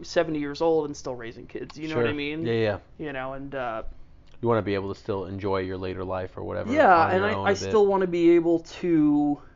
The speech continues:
Speaker 2: And be, and be younger
Speaker 1: you
Speaker 2: for
Speaker 1: know, if,
Speaker 2: that.
Speaker 1: if we have grandchildren, like, you know, my parents are a little older. Um, you know, they had, had my brother and I when, uh, when they were a bit older and stuff, so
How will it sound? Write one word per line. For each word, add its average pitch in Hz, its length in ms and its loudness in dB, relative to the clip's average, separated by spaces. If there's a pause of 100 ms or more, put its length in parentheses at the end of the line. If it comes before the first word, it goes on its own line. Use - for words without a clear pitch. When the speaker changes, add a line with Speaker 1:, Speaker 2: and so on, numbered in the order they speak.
(840)
Speaker 2:
And 98 120 -6
be, 95 220 -6
and 104 140 -4
be 98 80 -4
younger 92 480 -8
Speaker 1:
you 190 160 4
Speaker 2:
for - 20 6
Speaker 1:
know, 165 180 2
if, 175 60 2
Speaker 2:
that. 175 160 -6
Speaker 1:
if 170 200 2
we 160 520 -2 (120)
have 160 420 -2
grandchildren, 147 960 -8
like, 127 340 -8 (840)
you 160 120 -2
know, 147 100 -2
my 160 320 0
parents 170 500 -2
are 156 60 0
a 156 60 0
little 151 320 0
older. 135 460 -8 (260)
Um, 127 460 -12 (240)
you 156 120 -12
know, 127 120 -10
they 127 120 -8
had, 127 240 -10 (540)
had 143 140 -12
my 135 80 -12
brother 127 320 -10
and 123 80 -12
I 117 160 -14
when, 110 460 -16 (240)
uh, 120 240 -16
when - 140 -16
they 123 80 -14
were 117 80 -12
a 110 40 -16
bit 120 140 -16
older 107 300 -14
and 127 100 -16
stuff, 101 360 -10
so 113 300 -10